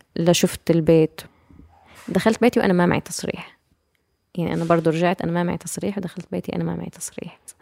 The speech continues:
فأنا ضليت شهر كامل أمرق عن حزمة تهريب.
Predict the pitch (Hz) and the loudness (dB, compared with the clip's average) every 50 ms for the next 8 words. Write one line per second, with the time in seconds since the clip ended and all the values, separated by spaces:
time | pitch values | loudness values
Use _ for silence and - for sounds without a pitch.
0 | - _ _ _ _ _ _ _ - - - 185 180 185 180 185 196 - - - | -20 _ _ _ _ _ _ _ -4 -2 -2 0 0 0 0 0 -2 -4 -4 -2
1 | 220 233 220 - - - 190 185 175 170 175 - - - _ _ _ - - 190 | 0 0 0 0 0 0 2 2 2 2 0 -2 -4 -8 _ _ _ -2 0 0
2 | 190 - - - 156 170 170 160 - 170 151 160 165 - 220 240 - _ _ _ | 0 0 0 0 -2 -2 -2 -2 -2 -4 -2 0 0 0 0 -2 -4 _ _ _
3 | _ _ - - - - _ _ _ _ _ _ _ _ - - 185 170 165 165 | _ _ -20 -20 -20 -20 _ _ _ _ _ _ _ _ -2 0 2 2 2 2
4 | 156 156 | 0 -2